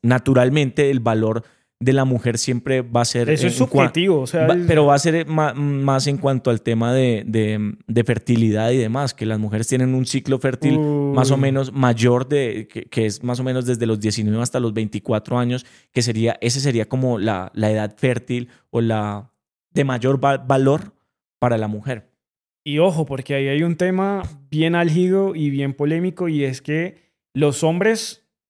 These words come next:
Speaker 2: no, no, no es, nosotros, por ser hombres, y más los alfa, eh, tienen una, una vida fértil mucho más larga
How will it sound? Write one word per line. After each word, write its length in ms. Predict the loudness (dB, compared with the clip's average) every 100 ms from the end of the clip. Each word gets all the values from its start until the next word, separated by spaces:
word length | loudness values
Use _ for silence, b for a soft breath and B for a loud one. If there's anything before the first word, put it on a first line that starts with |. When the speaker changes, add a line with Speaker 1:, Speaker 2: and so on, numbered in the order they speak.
| _ _ -4
Speaker 2:
no, 260 | 0 0 0
no, 220 | -2 0
no 140 | 0
es, 140 | -2 -2
nosotros, 840 | -6 -4 0 0 4 2 0 -12 _ _ _ -2
por 180 | 0 0
ser 240 | 0 0
hombres, 500 | 0 0 -2 -2 -12 _ _ _ _ -6
y 80 | 0
más 220 | 0 0
los 160 | -2 0
alfa, 420 | -2 -4 -14 _ _ _ _ _ _ _ _ _ _ _ _ -2
eh, 340 | 0 2 0
tienen 280 | 2 2 4
una, 260 | 4 2 2
una 180 | 0 2
vida 200 | 2 2
fértil 340 | 0 0 0
mucho 300 | 2 0 0
más 220 | -2 -2 0
larga 480 | 0 0 -4 -8